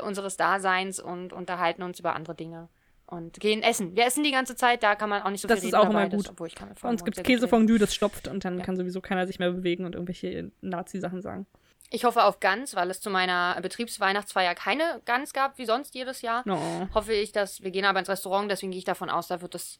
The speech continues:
Speaker 1: Gans oder zumindest Ente geben, die ich mir reinfalten kann, yo.
Speaker 2: <laughs> Bei mir gibt's schon am Sam-, äh, am Sonntag Gans.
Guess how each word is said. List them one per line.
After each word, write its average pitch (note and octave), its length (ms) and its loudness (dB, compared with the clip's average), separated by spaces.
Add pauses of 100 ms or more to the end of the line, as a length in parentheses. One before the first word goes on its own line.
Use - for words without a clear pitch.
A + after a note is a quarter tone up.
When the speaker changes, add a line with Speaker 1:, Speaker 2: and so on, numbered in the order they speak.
Speaker 1:
Gans F3 260 -2
oder G#3+ 280 2
zumindest G3+ 400 -2
Ente E3+ 260 -2
geben, D3 320 -10 (540)
die E3+ 60 -16
ich D#3+ 80 -18
mir D#3 100 -6
reinfalten D#3 440 2
kann, F3+ 200 0
yo. D#3 160 -8
Speaker 2:
<laughs> - 60 -12
Bei A3 80 2
mir A#3+ 100 0
gibt's A#3 160 -2
schon G#3+ 100 -4
am F3+ 140 -4
Sam-, - 320 -8
äh, - 40 -16
am F#3+ 220 -8
Sonntag F3 480 -10
Gans. E3+ 360 -10